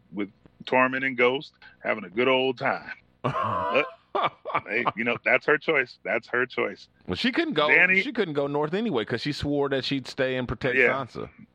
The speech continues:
Speaker 1: Yeah,
Speaker 2: So.
Speaker 1: yeah, you're right. Daenerys and the rest of her crew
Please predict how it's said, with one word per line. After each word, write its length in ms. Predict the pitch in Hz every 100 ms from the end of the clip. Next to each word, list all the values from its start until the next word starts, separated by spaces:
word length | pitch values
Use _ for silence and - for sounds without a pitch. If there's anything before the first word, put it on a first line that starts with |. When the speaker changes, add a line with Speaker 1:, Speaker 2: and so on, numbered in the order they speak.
| -
Speaker 1:
Yeah, 140 | 107
Speaker 2:
So. 240 | 85 76 76
Speaker 1:
yeah, 240 | 113 110 120
you're 160 | -
right. 200 | - - _ _ _ -
Daenerys 520 | 123 139 175 190 -
and 100 | 160
the 60 | 147
rest 240 | 160 -
of 60 | 147
her 120 | 151
crew 200 | -